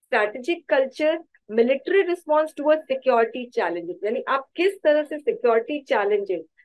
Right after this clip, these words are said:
या किस तरह से वॉरफेयर को परसीव करते हो, वो पूरा कल्चर डिटरमाइन करता है। अब स्ट्रैटेजिक कल्चर का सोर्स क्या है? नेशन का ज्योग्राफी,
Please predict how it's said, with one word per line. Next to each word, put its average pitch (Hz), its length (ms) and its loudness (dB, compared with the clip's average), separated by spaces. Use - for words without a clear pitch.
या 240 60 2
किस 339 320 -2
तरह 330 120 -2
से 330 100 -4
वॉरफेयर 240 560 2
को 294 100 -4
परसीव 320 720 2
करते 240 380 2
हो, 190 280 -6
वो 349 140 4
पूरा 302 360 0
कल्चर 277 580 0
डिटरमाइन 208 600 2
करता 143 360 -6
है। 131 100 -8
अब 339 320 2
स्ट्रैटेजिक 294 680 2
कल्चर 330 280 2
का 330 140 0
सोर्स 294 560 0
क्या 320 180 2
है? 339 220 -2
नेशन 240 460 4
का 277 120 0
ज्योग्राफी, 208 840 -2